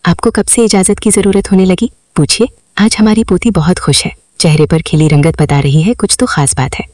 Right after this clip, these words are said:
ये सुन आरवी ने मुस्कुराते हुए उनकी ओर देखा तो उन्होंने भौएं उचका दी। आरवी फिर से उनसे लिपट गई। "खुश नहीं, बहुत बहुत खुश हूँ, और खास बात भी है।"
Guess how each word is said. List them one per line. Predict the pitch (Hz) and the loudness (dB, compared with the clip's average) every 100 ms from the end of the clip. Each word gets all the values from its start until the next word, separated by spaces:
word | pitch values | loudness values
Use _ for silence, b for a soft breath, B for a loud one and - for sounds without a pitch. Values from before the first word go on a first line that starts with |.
| _ - | _ -2
ये | 160 147 | 2 2
सुन | - 147 | 2 2
आरवी | 139 143 | 2 2
ने | 151 | 2
मुस्कुराते | 147 - 151 135 156 | 2 0 -2 0 0
हुए | 160 | 2
उनकी | 208 185 180 | 2 2 2
ओर | 147 139 | 2 0
देखा | 139 - | -2 -2
तो | 262 | 0
उन्होंने | 226 185 226 | 2 4 2
भौएं | 240 151 147 | 2 2 2
उचका | 135 - 135 | 0 0 -2
दी। | - - _ _ | -2 -8 _ _
आरवी | 160 139 170 | 0 2 0
फिर | - 202 | 0 -2
से | - | 2
उनसे | 170 139 | 2 2
लिपट | 147 135 135 | 0 0 -2
गई। | - - - - | -4 -8 -14 -8
"खुश | - 254 - | -2 0 2
नहीं, | 240 269 | 2 2
बहुत | 151 214 - | 0 0 -2
बहुत | 175 233 | -2 -2
खुश | - 139 - | -2 -4 -4
हूँ, | - _ _ | -10 _ _
और | 151 | -2
खास | 147 143 135 | -2 0 -2
बात | - 180 | -2 -2
भी | - 147 | 0 -2
है।" | 143 | -2